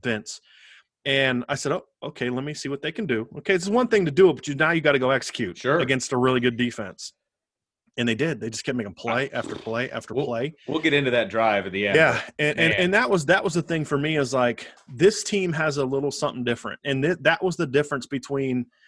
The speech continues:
Speaker 1: you know, the, the closest we've got to that was the, the two thousand fourteen game against, against, uh, Florida State. 'Cause I still feel like Notre Dame won that game.
Speaker 2: Yes.
Speaker 1: They had that game taken away from 'em. But, um, th-, but they had a similar situation last night. It was a,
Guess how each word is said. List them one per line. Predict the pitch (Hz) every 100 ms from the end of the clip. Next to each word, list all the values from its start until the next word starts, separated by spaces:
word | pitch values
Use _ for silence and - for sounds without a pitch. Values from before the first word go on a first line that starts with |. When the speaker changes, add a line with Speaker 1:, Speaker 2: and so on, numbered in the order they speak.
| _ _ _ -
Speaker 1:
you | 135
know, | 113 110 110 120
the, | 127 127
the | 139
closest | - 208 233 202 175
we've | 175 160
got | 151 139 -
to | 139
that | 120 110 -
was | 117 104
the, | 113 104 -
the | 131
two | 120 131
thousand | 117 110 110
fourteen | 120 117 - 117 107 101 -
game | 113 104
against, | 98 98 - - - _ _ 117
against, | 113 107 - -
uh, | 101 80
Florida | - 110 95
State. | - 92 - _
'Cause | - 165
I |
still | 160 - 185
feel | - 147
like | 123
Notre | 135 127
Dame | 123 120
won | 110 113 113
that | 104 -
game. | 92 82 104 _
Speaker 2:
Yes. | 87 80 - - _
Speaker 1:
They | 123 127
had | 131
that | 120
game | 117 110
taken | - 113 107
away | 101 101
from | - 80
'em. | 76 104
But, | 110 101 _ - _ -
um, | 110 98 98 - 127
th-, | -
but | 131 160 202
they |
had | 202
a | 220
similar | - 220 208
situation | 208 202 190 180
last | 170 254
night. |
It | 302
was |
a, | 127